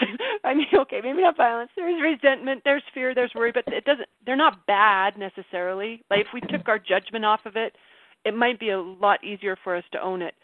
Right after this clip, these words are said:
Um, but I know that as conscious creators, we, I know I do this with you guys a lot, and the next time I do, you just might wanna put me in check and say, "No, really, Jeanette, just hear me out on this. That's g-, the most helpful thing you can do.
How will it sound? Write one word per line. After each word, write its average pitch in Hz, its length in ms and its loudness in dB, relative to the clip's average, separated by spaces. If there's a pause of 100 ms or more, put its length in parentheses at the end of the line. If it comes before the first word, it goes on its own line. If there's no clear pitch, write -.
(640)
Um, 175 280 -4 (160)
but 220 140 4
I 226 80 4
know 247 160 -2
that 226 140 0
as 208 120 4 (120)
conscious 233 400 -4
creators, 190 480 -4 (400)
we, 214 180 -10 (200)
I 247 160 6
know 247 220 2
I 233 180 4
do 220 180 -8
this 196 220 -6
with 190 140 -10
you 185 100 -14
guys 175 240 -4
a 180 40 -6
lot, 175 340 -2
and 196 160 -8
the 196 40 -4
next 220 240 -6
time 208 200 -6
I 180 80 -4
do, 180 120 -8
you 190 180 -8
just 214 220 -12
might 202 140 -6
wanna 185 180 -4
put - 220 -12
me 185 120 -8
in 170 80 -8 (140)
check 156 260 -6
and 185 160 -14
say, 160 240 -6
"No, 185 160 -4
really, 185 300 -4
Jeanette, 185 340 -6 (600)
just 240 240 -4
hear 214 140 -2
me 175 120 -4
out 175 200 2
on 185 100 0
this. 196 180 -6
That's 175 140 -6 (160)
g-, - 60 -10 (120)
the 190 60 -6
most 180 220 -4 (100)
helpful 226 320 -4
thing 208 140 -4
you 196 80 -10
can 202 120 -14
do. 165 140 -4